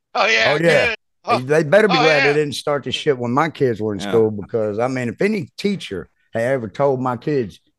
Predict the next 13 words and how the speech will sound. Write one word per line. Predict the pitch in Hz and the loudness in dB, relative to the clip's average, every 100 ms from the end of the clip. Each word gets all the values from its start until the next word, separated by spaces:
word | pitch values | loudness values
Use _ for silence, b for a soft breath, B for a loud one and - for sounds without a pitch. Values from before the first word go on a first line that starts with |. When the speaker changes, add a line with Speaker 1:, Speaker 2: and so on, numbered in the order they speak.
| - | -12
Speaker 2:
"You | 110 | -4
do | 127 | 0
whatever | 123 123 | 2 2
you | 120 | 2
want | 127 139 | 2 0
to, | 139 | -2
you | 123 151 | -6 -4
don't | 131 139 | -2 -2
have | 123 | -2
to | 123 | -2
ask | 127 123 | -2 -4
your | 135 | -4
parents," | 117 160 190 160 - | -4 -2 0 -4 -8